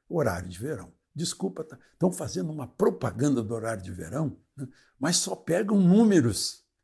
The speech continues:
de energia elétrica, de combustíveis, não sei o quê. Gente, e o esgotamento das pessoas? Pessoa que trabalha precisa descansar, precisa de repouso. Ele não vai conseguir dormir uma hora mais cedo,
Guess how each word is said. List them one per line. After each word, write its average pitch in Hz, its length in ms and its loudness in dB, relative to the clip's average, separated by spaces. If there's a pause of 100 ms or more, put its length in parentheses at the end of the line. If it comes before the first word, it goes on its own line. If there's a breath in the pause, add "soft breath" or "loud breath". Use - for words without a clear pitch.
de 117 160 0
energia 123 420 2
elétrica, 101 720 -6
de 98 120 -16
combustíveis, 120 840 -4
não 123 120 -8
sei - 200 -10
o - 20 -20
quê. - 220 -20 (340)
Gente, - 580 -2 (300)
e 156 140 4
o 190 120 2
esgotamento 185 800 -4
das 175 220 -8
pessoas? - 720 -8 (280)
Pessoa - 320 4
que - 100 -16
trabalha 92 960 -6
precisa 123 480 -4
descansar, 123 560 -6
precisa - 260 -8
de 113 140 -8
repouso. 123 680 -8 (220)
Ele 160 80 2
não 196 140 0
vai - 200 -2
conseguir 120 480 -4
dormir 113 360 -4
uma 113 180 0
hora 104 220 -4
mais 98 200 -8
cedo, - 320 -6